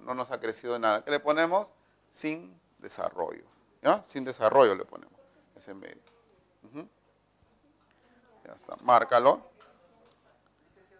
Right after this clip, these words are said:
A ver, a ver. Ya está. ¿Qué medio es ese de acá? Primero hay que reconocer el medio,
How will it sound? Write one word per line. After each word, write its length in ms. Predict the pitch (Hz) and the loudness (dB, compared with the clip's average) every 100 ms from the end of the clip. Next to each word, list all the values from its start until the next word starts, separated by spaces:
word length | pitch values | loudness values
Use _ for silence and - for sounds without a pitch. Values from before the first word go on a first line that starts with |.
| _ | _
A 80 | 120 | -2
ver, 120 | 131 | 0
a 40 | 135 | 2
ver. 180 | 151 - _ _ _ _ - - - - - - _ _ _ _ _ _ - - - _ - | 0 -4 _ _ _ _ -20 -20 -20 -20 -20 -20 _ _ _ _ _ _ -20 -20 -20 _ -4
Ya 120 | 104 | -2
está. 280 | 90 - - | -2 -6 -8
¿Qué 100 | 151 | -6
medio 200 | 156 160 | -2 -2
es 80 | 156 | -2
ese 180 | 160 156 | -2 -2
de 60 | |
acá? 260 | 156 180 - | 4 4 2
Primero 260 | 156 185 | -2 0
hay 60 | 185 | 2
que 80 | 180 | 0
reconocer 420 | 156 147 143 160 | 2 0 2 2
el 80 | 147 | 4
medio, 400 | 165 143 101 | 2 2 0